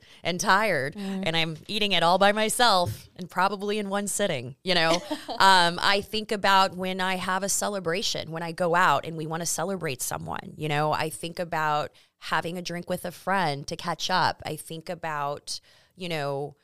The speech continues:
Speaker 1: I don't know. I think about even, like, little kids, you know, I think about little kids going out with their family and it's like a special treat, you know, 'cause they did great in school. It is such a big part of our lives. And it, it's such a just, like,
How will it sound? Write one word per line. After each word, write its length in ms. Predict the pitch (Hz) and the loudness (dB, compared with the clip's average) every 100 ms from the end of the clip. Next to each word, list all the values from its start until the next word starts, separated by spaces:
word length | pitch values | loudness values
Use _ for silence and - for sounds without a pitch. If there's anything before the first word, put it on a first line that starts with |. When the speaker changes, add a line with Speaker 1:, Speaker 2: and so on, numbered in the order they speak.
| _ - | _ -10
Speaker 1:
I 60 | 302 | -6
don't 100 | 349 | -2
know. 100 | 320 | 2
I 100 | 202 | 0
think 160 | 269 - | -2 -4
about 200 | 302 302 | -2 -2
even, 240 | 269 269 | -4 -8
like, 260 | - 214 - | -4 -4 -2
little 220 | 220 233 | -4 -4
kids, 680 | - - 214 180 123 - - | -6 -4 -2 -4 -6 -12 -10
you 60 | 190 | -6
know, 60 | 175 | -6
I 60 | |
think 160 | 185 226 | -4 -4
about 280 | 254 226 - | -2 -2 -2
little 200 | 202 208 | -6 -8
kids 340 | - 196 190 | -4 -4 -4
going 260 | - 156 156 | -2 -2 -2
out 120 | 165 | -4
with 140 | - - | -6 -6
their 140 | 160 | -8
family 420 | - 147 151 147 | -6 -6 -4 -4
and 60 | 135 | -6
it's 140 | 131 | -6
like 160 | 151 143 | -8 -4
a 40 | |
special 440 | 147 - 156 - 160 | -4 -2 -2 -4 -6
treat, 400 | - 156 120 - - - | -8 -8 -10 -12 -20 -14
you 80 | 143 | -6
know, 140 | 143 | -6
'cause 160 | 147 147 | -4 -6
they 100 | 147 | -6
did 180 | 151 151 | -6 -6
great 220 | 151 147 | -4 -6
in 60 | 147 | -4
school. 480 | - - 139 98 - _ _ _ _ | -6 -2 -2 -2 -6 _ _ _ _
It 140 | 240 247 | -10 -6
is 160 | 254 233 | -4 -2
such 560 | - - 202 214 - | -2 -2 0 0 -2
a 100 | 240 | -6
big 280 | 170 170 160 | -4 -6 -6
part 500 | - 147 143 143 - _ _ - | -4 -2 0 -2 -8 _ _ -6
of 340 | 147 139 135 _ _ _ | -4 -2 -6 _ _ _
our 160 | 170 170 | -4 -4
lives. 560 | 147 131 135 139 143 127 | -2 0 2 0 -2 -4
And 120 | 147 | -4
it, 140 | 143 - | -6 -10
it's 160 | 175 - | -10 -8
such 280 | 170 160 180 | -8 -6 -8
a 40 | |
just, 300 | 160 151 - | -8 -6 -4
like, 300 | 147 131 - | -4 -6 -10